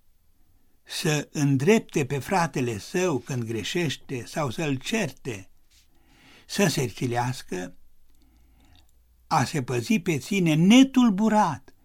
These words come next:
ca nu cumva, vrând pe altul să tămăduiască, să atragă boala asupra sa și să audă cuvântul Evangheliei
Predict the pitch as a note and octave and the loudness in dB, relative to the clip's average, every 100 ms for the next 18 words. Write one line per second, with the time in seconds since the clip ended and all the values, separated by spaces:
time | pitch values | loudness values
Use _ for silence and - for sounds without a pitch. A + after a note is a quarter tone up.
0 | - _ - - - - _ - - - | -20 _ -20 -20 -20 -20 _ -20 -20 -12
1 | A2+ B2 E3+ A#3+ A3 G3+ D#3+ F3+ G3 D3 | -6 -4 2 4 6 4 4 2 2 4
2 | E3+ F3 F3 F#3+ - F3+ F#3 E3+ D#3 E3+ | 6 6 6 4 4 -2 0 2 4 6
3 | F#3+ F#3+ - E3+ C#3 - - - - - | 6 2 -2 -4 -4 -8 -20 -20 -20 -20
4 | _ _ - - B2+ G2+ - G3 G#3 F3+ | _ _ -16 -8 -6 -6 0 2 4 4
5 | G3 D3+ F3+ F#3 F3 E3+ - - - D3 | 2 4 4 6 6 4 2 0 2 2
6 | - F3 F3+ D3 A3 G3+ G#3 F3 F#3+ A#3+ | 0 0 2 2 2 2 2 4 4 4
7 | A#3+ A#3+ A3+ B3 A3 A3+ G#3+ G#3+ G#3 G#3 | 4 4 6 8 8 4 4 6 6 4
8 | A3+ F3 B2 F#2+ - | 2 2 -2 -4 -16